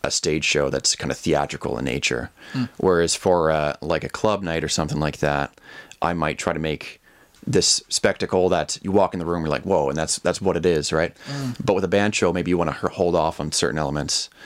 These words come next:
Speaker 1: Maybe it's very, very minimal and doesn't seem like much at the start, and then at a certain point in their set list, it becomes more than, than it, than it is, you know?
Speaker 2: Oh,
Speaker 1: So
Speaker 2: okay.
Speaker 1: it's kind of thinking of it more like a story in that case.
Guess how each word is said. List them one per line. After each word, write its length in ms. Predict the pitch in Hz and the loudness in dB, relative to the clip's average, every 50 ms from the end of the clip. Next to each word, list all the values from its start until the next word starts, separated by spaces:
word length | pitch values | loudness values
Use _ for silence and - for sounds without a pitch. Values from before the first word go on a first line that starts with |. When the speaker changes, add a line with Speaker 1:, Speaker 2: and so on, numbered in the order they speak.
| - - | -6 -2
Speaker 1:
Maybe 200 | - 90 92 85 | -2 0 0 -2
it's 80 | - | -2
very, 320 | - - 107 104 98 101 92 | 0 2 4 4 4 2 2
very 260 | 87 98 92 85 80 | 2 2 2 2 2
minimal 340 | 80 82 85 85 82 73 67 | 0 0 0 0 0 0 -2
and 60 | 71 | -2
doesn't 140 | 73 76 71 67 | -2 -4 -4 -2
seem 140 | - 82 78 | -2 -2 -2
like 120 | 80 - | -4 -2
much 220 | 71 76 73 - - | -2 -2 -2 -4 -4
at 60 | - | -4
the 60 | 76 | -4
start, 320 | - - 80 69 71 - - | -2 0 0 0 0 0 -2
and 80 | 65 | -4
then 160 | 76 71 - - - - - - | -6 -6 -6 -8 -14 -14 -6 -4
at 80 | - | -2
a 40 | 78 | -2
certain 260 | - - - - - | 0 0 -2 -4 -4
point 320 | - - 90 80 76 - - | -4 -2 -2 -2 -2 -4 -4
in 100 | - - | -4 -2
their 180 | 80 71 71 | -2 -2 0
set 260 | - - - 117 - | 0 0 0 0 0
list, 360 | - 82 82 - - - - - - - - - - | 0 -4 -4 -2 -4 -6 -8 -10 -18 -20 -20 -16 -8
it 140 | - - 80 | -4 -4 -4
becomes 400 | 82 82 - 98 85 82 82 87 | -2 -2 -2 -2 -2 -2 -4 -6
more 220 | 90 80 82 82 | -4 -2 0 0
than, 160 | 76 73 65 - - | -2 -2 -6 -8 -8
than 220 | - - 90 78 78 | -4 -2 -2 0 -2
it, 140 | - - - | -4 -4 -4
than 120 | 87 80 80 | -4 -2 0
it 120 | 73 65 | 0 0
is, 240 | 73 65 64 65 64 | 0 0 0 -2 -2
you 60 | - | -2
know? 100 | - 65 | -2 -2
Speaker 2:
Oh, 40 | - | -2
Speaker 1:
So 180 | - - 78 | 0 0 2
Speaker 2:
okay. 80 | 71 73 | 0 0
Speaker 1:
it's 80 | - - | -2 -2
kind 100 | - 110 | -2 -2
of 80 | 87 - | -2 0
thinking 260 | - 104 - 90 85 | -2 -2 0 0 0
of 80 | 78 | 2
it 160 | 80 78 76 - - - - - - - - | 2 0 0 -2 -8 -18 -16 -16 -10 -4 0
more 120 | 87 85 76 | 2 4 4
like 140 | 76 - | 4 2
a 40 | - | 2
story 520 | 240 208 80 82 78 73 71 69 69 69 - | 0 0 0 0 0 0 0 0 -2 -4 -4
in 100 | - 76 | -4 -4
that 160 | 71 71 76 - | -4 -4 -4 -4
case. 300 | - 71 71 - - | -4 -4 -4 -4 -4